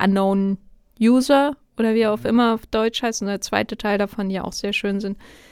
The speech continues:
Also entweder sind's Überwachungsbilder oder eben, ähm, Kameras, die irgendwie, ähm,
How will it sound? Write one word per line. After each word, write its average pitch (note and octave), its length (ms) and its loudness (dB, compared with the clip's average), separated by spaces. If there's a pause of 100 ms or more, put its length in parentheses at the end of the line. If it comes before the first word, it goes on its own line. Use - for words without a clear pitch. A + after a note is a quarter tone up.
(440)
Also F#3+ 200 2
entweder G3 340 4
sind's G3+ 160 0
Überwachungsbilder G3+ 1040 4
oder F#3 220 0
eben, F#3 460 -2 (520)
ähm, G3 260 -2
Kameras, G3 1000 4 (420)
die G#3 100 0
irgendwie, F#3+ 560 2
ähm, - 800 -2